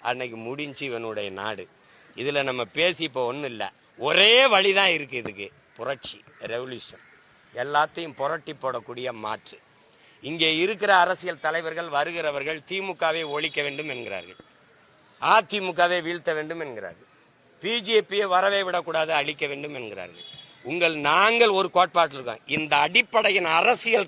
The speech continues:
கோட்பாட்டையே தகர்க்கணும்னு நினைக்கிறோம். அடிப்படை அமைப்பு அரசியல் மாற்றம் இங்க தேவைப்படுது. இந்த, இதை ஆங்கிலத்தில் சிஸ்டம் ராங்குங்கிறாங்க,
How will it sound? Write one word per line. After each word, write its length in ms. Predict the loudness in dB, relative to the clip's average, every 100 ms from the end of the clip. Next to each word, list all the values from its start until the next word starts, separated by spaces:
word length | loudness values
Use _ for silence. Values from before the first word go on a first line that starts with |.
| 6
கோட்பாட்டையே 600 | 6 8 6 6 6 4 4
தகர்க்கணும்னு 600 | 2 0 -2 -8 -6 -6
நினைக்கிறோம். 320 | -8 -12 -16 _ -20 -20 _ _ _ -20 _ _
அடிப்படை 680 | -2 2 2 2 2 4 6
அமைப்பு 460 | 6 4 0 4 4
அரசியல் 580 | 4 4 2 4 4
மாற்றம் 340 | 6 2 0 -2
இங்க 140 | -2
தேவைப்படுது. 500 | 0 -2 -2 -10 -14 -20 _ _ _ -6
இந்த, 340 | -4 2 4
இதை 220 | 6 6
ஆங்கிலத்தில் 680 | 6 6 4 4 2 -2 -6 -8
சிஸ்டம் 420 | -8 0 2 4
ராங்குங்கிறாங்க, 640 | 2 2 0 -2 -4 -4